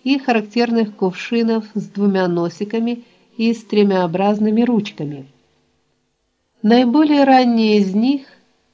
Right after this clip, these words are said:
протонасканские, согласно археологической классификации, были раскрашены просто в две краски –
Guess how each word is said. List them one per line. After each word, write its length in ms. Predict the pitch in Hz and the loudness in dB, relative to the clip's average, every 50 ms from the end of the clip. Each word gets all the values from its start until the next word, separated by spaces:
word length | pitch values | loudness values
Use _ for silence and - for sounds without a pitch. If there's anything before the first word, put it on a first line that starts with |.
| _ _ _ _ _ _ _ _ _ _ _ _ _ _ | _ _ _ _ _ _ _ _ _ _ _ _ _ _
протонасканские, 1200 | 226 226 214 208 208 208 185 180 175 175 170 - - 269 285 285 269 - - - 151 139 135 139 - _ _ _ _ _ _ | 0 2 2 2 2 2 0 0 0 -2 -4 -4 -4 -2 -2 -2 -4 -8 -12 -10 -8 -8 -8 -8 -12 _ _ _ _ _ _
согласно 600 | _ - - 240 214 233 254 269 262 262 254 247 226 | _ -4 -2 -2 0 2 2 2 0 0 -2 -2 -2
археологической 1160 | - 220 226 220 - - 240 233 233 240 220 202 208 220 208 - 226 208 208 - - 202 196 | -2 -4 -4 -4 -2 -2 0 2 2 2 0 0 0 -2 -2 -2 -6 -8 -6 -4 -4 -4 -2
классификации, 1040 | 202 190 196 190 - 180 165 - 175 - 240 269 269 269 - - 151 135 143 143 - _ _ _ _ _ _ _ _ _ _ | -2 -4 -4 -4 -6 -8 -8 -8 -6 -4 -4 -4 -4 -6 -10 -12 -10 -10 -10 -12 -16 _ _ _ _ _ _ _ _ _ _
были 480 | - 196 180 196 240 269 277 285 302 285 | -6 -4 0 2 2 2 4 2 2 2
раскрашены 720 | 285 269 269 - - 220 226 240 240 - 269 240 247 240 | 2 0 0 -2 -2 0 2 2 0 0 -2 -2 -2 -2
просто 600 | 240 214 196 185 185 180 - _ - 160 160 165 - _ _ _ _ _ _ _ _ _ | -2 -2 -2 -2 -2 -4 -10 _ -12 -12 -12 -12 -14 _ _ _ _ _ _ _ _ _
в 160 | 214 202 196 | -6 -4 -2
две 260 | 175 185 202 247 269 | -2 -2 0 0 0
краски – 640 | 269 269 214 202 196 190 196 - _ - 190 185 | 0 0 0 -2 -2 -2 -6 -14 _ -12 -12 -12